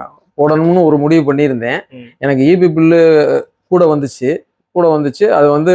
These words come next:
Speaker 1: அஹ், ரொம்ப நாலாயிரம் லட்சம் ரூபா, அஞ்சு ரூபாய்க்கிட்ட வந்துச்சு. இப்ப நான் ஒருத்தரை கலந்தேன், கலந்துட்டு இந்த மாதிரி ரெண்டு மூணு பேர்ட்ட கொட்டேஷன் கேட்டேன். கொட்டேஷன் கேட்டதுல வந்து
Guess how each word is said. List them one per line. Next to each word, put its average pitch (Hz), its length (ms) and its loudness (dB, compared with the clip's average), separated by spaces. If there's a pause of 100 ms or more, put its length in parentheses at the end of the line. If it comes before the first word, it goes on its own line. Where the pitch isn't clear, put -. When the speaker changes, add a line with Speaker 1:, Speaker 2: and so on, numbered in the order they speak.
Speaker 1:
அஹ், 131 1080 2
ரொம்ப 185 260 -6 (960)
நாலாயிரம் 147 440 -2
லட்சம் 151 260 -6
ரூபா, 170 140 2 (160)
அஞ்சு 147 240 -4
ரூபாய்க்கிட்ட 165 380 0 (140)
வந்துச்சு. 135 400 -8 (360)
இப்ப - 220 -10
நான் 147 140 0
ஒருத்தரை 135 280 0
கலந்தேன், 151 460 0 (360)
கலந்துட்டு 156 340 -2
இந்த 151 80 -2
மாதிரி 151 260 2 (460)
ரெண்டு 156 180 -4
மூணு 165 140 0
பேர்ட்ட 190 200 2 (200)
கொட்டேஷன் 165 380 -4
கேட்டேன். 147 320 -4 (160)
கொட்டேஷன் 165 360 -2
கேட்டதுல 147 360 -2
வந்து 151 220 0